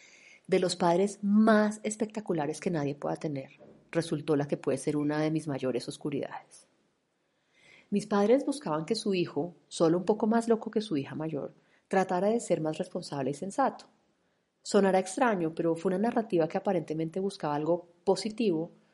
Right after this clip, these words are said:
por la cual me apropié de una identidad por fuerza de escucharla varias veces por parte de mis padres en relación con mi hermano. Cómo su hermana sí estudia,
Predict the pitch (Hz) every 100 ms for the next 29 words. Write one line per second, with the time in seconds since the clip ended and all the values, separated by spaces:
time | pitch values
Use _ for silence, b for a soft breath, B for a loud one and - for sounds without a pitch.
0 | b b b b _ _ _ _ _ 214
1 | 202 190 - 226 233 254 254 226 175 165
2 | 165 185 196 196 165 147 - 175 - 208
3 | 220 214 208 208 208 - 160 156 160 165
4 | 190 196 220 185 175 165 - - 180 147
5 | 143 151 165 160 147 135 143 165 165 147
6 | 143 127 - 147 143 131 - - _ _
7 | _ _ _ _ _ _ - 233 214 220
8 | 240 233 185 156 139 131 143 175 175 -
9 | 233 247 165 139